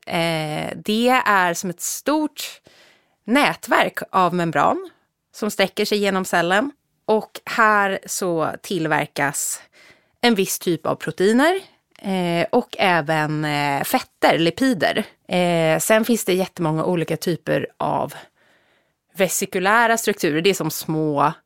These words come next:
små runda membranomslutna avdelningar i cellen. Eh, en är till exempel lysosomen, och det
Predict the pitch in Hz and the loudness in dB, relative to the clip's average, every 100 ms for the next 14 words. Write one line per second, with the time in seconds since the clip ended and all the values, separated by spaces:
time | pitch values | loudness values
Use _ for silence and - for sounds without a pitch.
0 | _ _ - 240 262 269 262 262 262 180 | _ _ -6 2 4 6 4 2 0 0
1 | 170 180 180 180 202 175 156 156 156 - | 0 2 2 2 4 4 2 0 -2 -2
2 | 185 170 - 170 156 156 156 _ _ 180 | 0 -2 -2 0 2 2 -2 _ _ 4
3 | 151 151 170 208 190 156 143 - 127 214 | 4 4 2 2 2 2 0 -2 0 0
4 | - _ - - _ - 180 170 165 190 | -2 _ -20 -20 _ -4 0 4 4 4
5 | 202 233 202 - 156 147 - - 139 - | 4 2 0 -2 -6 -8 -10 -10 -10 -10
6 | - 202 247 285 285 294 285 196 165 165 | -6 0 2 4 4 2 2 0 -2 0
7 | 196 | 0